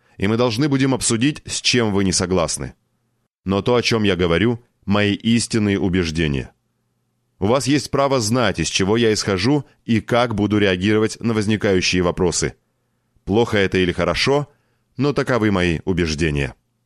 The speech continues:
О роли партнера. Так как клиенты нанимают людей, а не фирмы, то наш успех будет зависеть от каждого партнера по отдельности.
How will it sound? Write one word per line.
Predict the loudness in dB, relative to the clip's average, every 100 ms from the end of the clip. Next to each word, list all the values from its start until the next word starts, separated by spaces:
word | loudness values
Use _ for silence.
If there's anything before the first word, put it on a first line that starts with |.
| _ _ _ _ _ _ _ _ _ _ _ _ _ _ _
О | 0 2
роли | 4 2
партнера. | 2 0 2 2 2 -2 -6 _ _ _ _ _ _ _ _ _ _
Так | -2 0
как | -2 0
клиенты | 0 2 0 0
нанимают | 0 2 2 0
людей, | 0 0 2 0
а | 0
не | -2
фирмы, | 0 0 0 -2 -4 _ _ -4
то | 0
наш | 0 0
успех | -2 0 0 0
будет | 0 0 0
зависеть | 0 0 -2 -2
от | -4
каждого | -2 -2 0 -2
партнера | 0 -2 0 0 0
по | 0
отдельности. | -2 0 0 -2 -4 -10